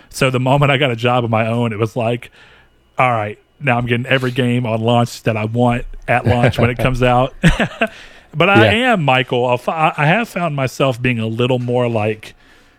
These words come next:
Speaker 1: certain games are still getting me, but I buy a lot less on day one and I play a lot less on day one, and it takes me longer to beat games. So I,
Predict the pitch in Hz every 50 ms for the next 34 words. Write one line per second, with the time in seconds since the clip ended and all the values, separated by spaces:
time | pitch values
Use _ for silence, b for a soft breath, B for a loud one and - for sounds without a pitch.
0 | b b b b _ _ _ _ _ _ _ - - - 180 208 233 208 233 220
1 | 220 214 214 208 185 190 - - 202 185 156 151 165 170 175 185 190 196 185 147
2 | 135 131 135 139 131 147 151 165 147 135 131 131 131 127 127 135 139 147 143 -
3 | - - - 139 147 151 143 151 151 151 147 147 147 160 170 156 127 117 110 107
4 | - - 135 127 131 135 139 139 143 143 139 143 147 147 - 151 143 147 143 143
5 | 147 143 139 143 147 151 156 165 160 165 170 - - - - 123 127 - - -
6 | 147 147 - - 175 156 143 143 147 143 135 123 127 127 117 131 147 160 147 117
7 | - - 127 120 127